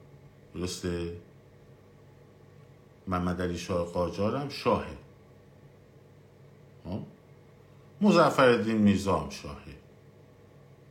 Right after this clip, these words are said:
دارم شاههای مشروطه رو می‌گم دیگه، ها؟ احمد شاه هم شاهه. درسته؟ خب، درسته؟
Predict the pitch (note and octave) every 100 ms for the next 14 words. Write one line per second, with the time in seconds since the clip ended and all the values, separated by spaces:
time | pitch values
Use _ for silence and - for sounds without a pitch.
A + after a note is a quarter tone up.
0 | - - - - - - - - - -
1 | - - - G#2 B2+ - A2+ C3 C3+ A2+
2 | G#2 A2 G#2 A#2+ F#2+ F#2 E2+ F2 E2+ E2
3 | E2 E2 E2 G2 A#2 - - - - -
4 | - - - C3+ B2+ B2+ B2 - C#3 G#2+
5 | F2+ - F2 D#2 E2 D2+ - - - -
6 | - - - - - A2 B2 - A2 G#2
7 | A2 - - - - - - - - -
8 | - - - - - - - - - -
9 | - - - F2+ G2+ G2+ C3 - A#2